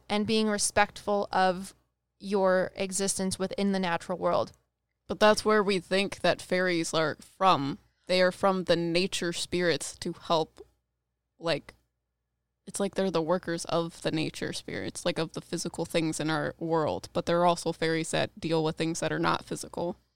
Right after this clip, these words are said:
Speaker 1: Yeah. Well, I was just asking Finea how, if fairies are created from nature spirits or the physical things within our world, then how is it that she can be both of light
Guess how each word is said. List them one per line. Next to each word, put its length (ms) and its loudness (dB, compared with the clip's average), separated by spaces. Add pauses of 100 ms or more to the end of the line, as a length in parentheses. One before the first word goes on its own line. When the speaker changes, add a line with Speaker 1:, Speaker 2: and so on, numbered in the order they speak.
(420)
Speaker 1:
Yeah. 280 4 (140)
Well, 120 6
I 120 12
was 100 4
just 140 0
asking 380 4
Finea 380 4
how, 360 8
if 300 0
fairies 500 2
are 440 4 (500)
created 560 4
from 400 4 (100)
nature 400 4
spirits 560 0
or 380 0 (880)
the 140 0
physical 480 2
things 320 0
within 220 0
our 180 0
world, 560 6 (420)
then 260 4
how 260 6
is 140 6
it 80 0
that 180 6
she 160 2
can 160 2
be 400 0
both 400 4
of 160 6
light 340 0